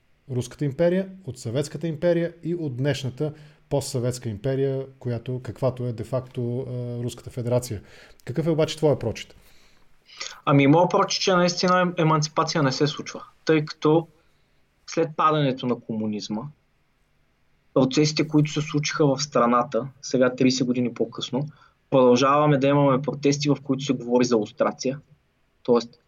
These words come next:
Speaker 2: нещо толкова фундаментално, такава важност, да бъдат извадени хора, които са, а, били в Б К П,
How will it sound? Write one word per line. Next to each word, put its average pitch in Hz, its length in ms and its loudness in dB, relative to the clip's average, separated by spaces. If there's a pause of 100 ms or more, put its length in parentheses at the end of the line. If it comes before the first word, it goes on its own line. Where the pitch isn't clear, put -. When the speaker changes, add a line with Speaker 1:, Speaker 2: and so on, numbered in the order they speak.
(180)
Speaker 2:
нещо 135 360 -2
толкова 151 460 2
фундаментално, 131 880 2
такава 127 460 2
важност, 120 380 0
да 120 60 2
бъдат 127 360 0
извадени 123 580 0 (200)
хора, 131 360 2
които 123 200 0
са, 117 300 0 (420)
а, 120 240 2
били 120 200 4
в 135 140 2
Б 151 140 0
К 147 180 -10
П, - 60 -2